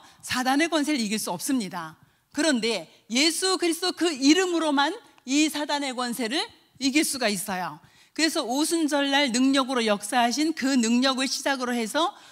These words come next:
이 복음이 어디까지 가죠? 로마 복음화까지 가게 되어집니다. 지금 우리에게까지 이 복음이 전달되어져 온 거지요. 열매를 거둘 수 없는 그런 광야에서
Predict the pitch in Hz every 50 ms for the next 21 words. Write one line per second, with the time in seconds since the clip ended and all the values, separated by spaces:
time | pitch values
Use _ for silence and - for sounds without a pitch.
0 | - _ - - 269 285 214 262 269 254 277 277 262 226 214 240 233 - 254 233
1 | 214 247 220 233 220 196 254 262 233 196 196 208 214 214 190 196 170 185 180 175
2 | 170 190 175 165 180 175 160 165 175 175 160 185 180 170 - 175 170 175 175 165
3 | 180 165 165 - - - _ - - - 233 220 240 220 208 214 233 269 269 226
4 | 240 208 - 220 202 202 196 214 208 190 - 180 170 202 190 202 220 320 359 -
5 | 196 190 196 185 208 208 190 170 180 185 185 180 214 185 127 214 226 247 247 262
6 | 214 170 - 190 180 180 180 165 - _ _ - - - - - - - - -
7 | 220 254 277 294 330 330 339 330 - 226 233 226 294 302 277 - 262 262 269 277
8 | 285 262 202 - 220 269 311 330 339 349 339 - _ _ _ _ _ _ _ _
9 | - - - 233 240 254 285 302 262 220 196 170 - 185 151 151